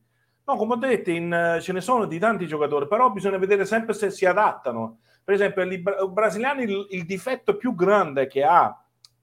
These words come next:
ovviamente non sono tutti così, però uno dei grandi difetti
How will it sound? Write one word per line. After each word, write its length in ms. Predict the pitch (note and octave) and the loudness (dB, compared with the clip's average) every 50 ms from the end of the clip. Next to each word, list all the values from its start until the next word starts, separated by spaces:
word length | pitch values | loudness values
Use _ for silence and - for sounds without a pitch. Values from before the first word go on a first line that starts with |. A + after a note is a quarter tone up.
| _ _ | _ _
ovviamente 460 | - C#3 C#3+ D#3+ F3 G#3 A#3 G3+ - E3+ | -2 -2 0 0 -2 -2 -2 -2 -2 -2
non 180 | F3+ G3+ G3 | -2 -2 -2
sono 260 | G3+ - F#3+ F3+ F3+ | 0 0 0 0 0
tutti 300 | D#3+ F#3+ F3 - - - | -2 -4 -10 -10 -10 -10
così, 280 | B2+ C3 B2+ A2 A#2 A#2+ | -6 -6 -4 -4 -4 -6
però 400 | A#2+ D#3+ F3+ A3 G3+ E3+ D3 - F3 | -4 0 2 2 2 2 2 0 -4
uno 160 | F#3 F#3+ F#3 | -6 -4 -4
dei 160 | E3+ F3 E3 | -4 -4 -4
grandi 280 | E3+ F#3+ A3 A#3 G#3+ G#3 | -4 -4 -4 -4 -4 -6
difetti 600 | F3 D#3+ - - G3+ G3+ G3+ - - A2 G#2+ - | -8 -8 -6 -4 -4 -4 -4 -4 -6 -6 -6 -8